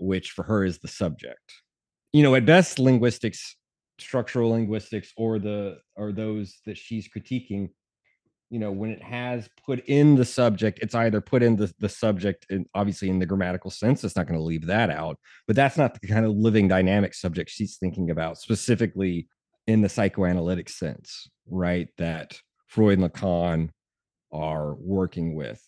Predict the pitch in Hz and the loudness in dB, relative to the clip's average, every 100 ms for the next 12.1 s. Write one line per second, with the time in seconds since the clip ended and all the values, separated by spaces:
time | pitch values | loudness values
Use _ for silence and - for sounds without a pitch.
0 | - 117 - - _ _ 92 120 123 139 | 0 0 -2 -20 _ _ -14 -6 4 6
1 | 156 127 139 147 120 92 123 117 - 107 | 8 8 8 8 6 6 4 4 0 -4
2 | 101 - 110 101 90 - 165 120 110 104 | -4 0 2 2 0 0 0 4 4 4
3 | 120 - 104 - - 123 127 127 123 110 | 2 0 -6 -6 -2 0 2 4 2 0
4 | - 107 104 95 - _ - 104 135 107 | 0 2 4 2 -4 _ -2 4 6 6
5 | 120 131 123 92 98 95 101 107 101 92 | 4 4 2 2 0 2 2 2 0 0
6 | 123 143 117 - 92 80 92 160 214 90 | 0 0 -2 -4 -4 -4 0 0 0 0
7 | 78 76 101 - _ _ _ 165 139 123 | -4 -4 -8 -10 _ _ _ 4 8 8
8 | 135 156 120 - 110 117 107 98 92 104 | 10 8 6 2 0 0 -2 -6 -4 -2
9 | 92 - 101 95 95 92 87 78 117 135 | -4 0 0 0 0 0 0 0 4 4
10 | 95 78 71 71 _ _ _ _ 107 104 | 4 0 -4 -10 _ _ _ _ 2 2
11 | - 107 101 92 - 101 104 92 - - | 4 4 4 2 -4 -2 -2 -2 -12 -18
12 | - | -18